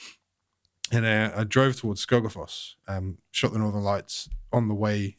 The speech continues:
and at Skogafoss. Drove back to Vik because my plan was, I had to continue east the next day. So I was gonna park near School Beans Cafe, which is a,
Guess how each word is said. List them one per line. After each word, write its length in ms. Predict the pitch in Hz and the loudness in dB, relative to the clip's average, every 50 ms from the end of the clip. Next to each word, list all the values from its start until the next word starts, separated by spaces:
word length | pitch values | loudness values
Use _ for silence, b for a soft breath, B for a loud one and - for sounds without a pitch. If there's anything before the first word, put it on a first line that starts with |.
| _ - | _ -10
and 240 | 98 95 95 98 - - | -6 -6 -6 -6 -6 -6
at 140 | - 92 - _ _ _ - | -6 -6 -6 _ _ _ -20
Skogafoss. 600 | - - 95 92 90 - - - - - - _ _ _ _ _ _ _ _ _ | -14 -10 -8 -8 -8 -10 -16 -20 -20 -20 -20 _ _ _ _ _ _ _ _ _
Drove 220 | - 143 147 143 143 | 4 6 6 6 6
back 160 | 143 123 - | 4 2 2
to 100 | - - | 0 0
Vik 280 | 110 135 156 147 - - _ | 0 0 0 0 -4 -10 _
because 320 | - - - 113 101 98 | -12 -4 -2 -2 -2 0
my 100 | 113 107 | 0 -2
plan 440 | 104 - _ - 139 139 135 123 107 | -2 0 _ 2 4 4 4 2 0
was, 420 | 98 98 95 104 117 120 - - - _ _ _ _ _ _ _ | -2 -4 -4 -4 -4 -4 -6 -10 -14 _ _ _ _ _ _ _
I 40 | - 95 | -4 -4
had 40 | |
to 80 | - 104 | -4 -2
continue 480 | - - 117 120 - 135 123 110 104 95 - | 0 0 0 2 2 2 2 2 2 0 2
east 300 | 123 135 143 147 139 - | 2 4 4 2 0 -2
the 60 | 107 | -2
next 240 | 104 101 87 - - | -2 -2 -4 -6 -4
day. 260 | - 95 92 98 120 127 - _ _ _ _ _ _ _ _ _ | -2 0 2 2 0 -2 -4 _ _ _ _ _ _ _ _ _
So 60 | _ - | _ -4
I 20 | |
was 60 | 101 | -2
gonna 180 | 98 113 107 101 | 0 2 0 0
park 380 | - - 135 127 117 104 - - | 2 2 4 4 4 2 -2 -4
near 160 | 101 95 92 | -2 -2 -2
School 300 | - - - - 147 127 | -2 2 4 6 6 6
Beans 280 | 117 113 107 101 92 | 4 0 0 -2 -2
Cafe, 560 | - - - 117 101 - - 98 95 95 87 90 | -4 -2 -2 -2 -2 -2 -2 -2 -2 -2 -2 -4
which 180 | 95 95 - | -4 -4 -4
is 120 | 104 98 104 | -4 -2 -2
a, 160 | 104 98 | -2 -4